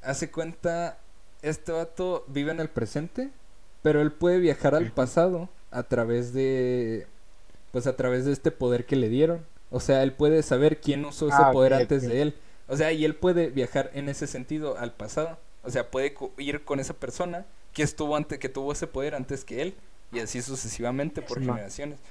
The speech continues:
Speaker 1: O sea, y está, está interesante porque este vato, eh, el que tuvo el poder antes que él fue su papá.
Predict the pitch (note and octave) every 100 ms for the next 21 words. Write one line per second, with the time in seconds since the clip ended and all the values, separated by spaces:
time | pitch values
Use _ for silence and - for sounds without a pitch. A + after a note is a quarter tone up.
0 | - - - - C3+ D#3+ D3 D3+ C#3 -
1 | D3+ E3+ - - - - - - - -
2 | C3+ C#3 C#3+ C#3+ D3 D#3+ F3+ C#3+ F#3 F#3
3 | G3 D#3+ F3 - - - D3 C#3 C#3+ E3
4 | D#3 D#3 D#3 D3+ - B2+ B2+ B2 B2 A#2+
5 | A#2+ E2+ B2 C3+ - C3 D3 D3+ C3 C3
6 | D3 D#3+ - C3 D3 - B2+ D3+ - G#2+
7 | D3+ E3+